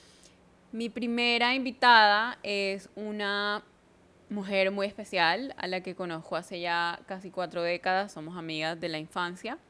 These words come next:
Y esta es como su descripción formal. Es gerren-, gerente de desarrollo de personas de profesión, mamá de dos niñas de mente y corazón, que es un trabajo también de tiempo completo.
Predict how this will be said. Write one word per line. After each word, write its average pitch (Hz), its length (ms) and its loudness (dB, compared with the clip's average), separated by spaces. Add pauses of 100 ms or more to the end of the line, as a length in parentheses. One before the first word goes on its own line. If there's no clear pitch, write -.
(920)
Y 269 600 0 (480)
esta 220 260 0
es 226 100 -8
como 262 220 -2
su 254 120 -6
descripción 190 880 -6
formal. 196 680 0
Es 190 100 -6
gerren-, 214 480 0
gerente 214 440 0
de - 20 2
desarrollo 190 460 0
de 196 80 2
personas 202 420 -8
de 202 60 -4
profesión, 262 680 -4
mamá 190 340 0
de 185 120 0
dos 202 80 -8
niñas 202 340 -6
de 196 60 -6
mente 185 240 -8
y 180 40 -6
corazón, 208 640 -6 (300)
que - 80 -10
es 190 80 -6
un 180 100 -8
trabajo 190 300 0
también 175 240 -6
de 175 80 -8
tiempo 185 200 -8
completo. 190 600 -2